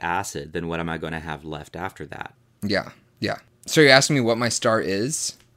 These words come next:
Speaker 1: No, n-, not necessarily. I, I think a good way to end this or, or to wrap up this reading is to say, "Okay, here are all these stressful things." And it kind of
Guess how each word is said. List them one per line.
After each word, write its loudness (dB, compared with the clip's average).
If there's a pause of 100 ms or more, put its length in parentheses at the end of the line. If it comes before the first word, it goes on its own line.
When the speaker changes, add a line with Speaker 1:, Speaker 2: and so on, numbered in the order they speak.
(460)
Speaker 1:
No, 4
n-, -2
not 0
necessarily. 0
I, -6
I 0
think -4 (300)
a 0 (120)
good 2 (240)
way -2 (240)
to -4 (120)
end 0
this -10
or, 0
or 2
to -4
wrap 2
up -4
this -4
reading -6 (100)
is 0
to -10
say, -4 (400)
"Okay, 2
here 2
are 2
all 2
these -2
stressful -2
things." -6
And -4
it -6
kind 0
of -2